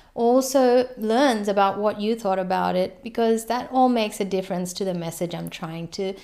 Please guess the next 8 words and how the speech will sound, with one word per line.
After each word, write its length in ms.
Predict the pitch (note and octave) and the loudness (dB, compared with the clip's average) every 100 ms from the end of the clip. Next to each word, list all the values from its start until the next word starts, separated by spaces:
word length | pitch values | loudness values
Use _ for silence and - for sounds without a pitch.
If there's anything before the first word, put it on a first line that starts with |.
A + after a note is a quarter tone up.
| - | -14
spread 1000 | - - - F3 D#4+ B3 G3+ C#4 B3+ - - _ _ _ | -10 -10 -2 6 10 10 10 8 4 -10 -20 _ _ _
for 340 | - G3 G3+ | -2 0 0
women 520 | F3 F#3 F#3+ F#3+ F#3+ G3 - | -2 -4 -2 -4 -8 -14 -8
in 160 | A#3 B3 | -4 -4
business. 580 | D#4 G3 - - - - - - - - | -6 -8 -12 -16 -20 -20 -20 -20 -20 4
All 100 | D4 | 8
right, 240 | B3+ E3 - - - - | 8 6 -2 -18 -20 -18
so 600 | - E4 D4+ C#4+ C4+ C4 | 4 10 12 12 12 6